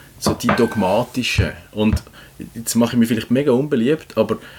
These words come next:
ich habe zahlreiche Veganer und Vegetarier in meinem Umfeld, die ich als Freunde mega schätze, aber sie geben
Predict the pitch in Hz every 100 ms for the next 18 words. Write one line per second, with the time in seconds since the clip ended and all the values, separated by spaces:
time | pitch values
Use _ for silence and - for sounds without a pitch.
0 | - - - - - - 120 123 120 123
1 | 123 123 120 - - - - - - -
2 | - - - - - - 117 143 151 131
3 | 143 - 139 147 165 160 - - - 101
4 | 107 110 117 - 113 113 135 143 156 156
5 | 156 147 139 127 127 123 - 117 127 127
6 | 117 110 113 135 123 117 104 104 101 -
7 | - - - 98 104 - 117 156 175 117
8 | 120 180 165 - 175 - 208 123 113 107
9 | - - - - 131 143 147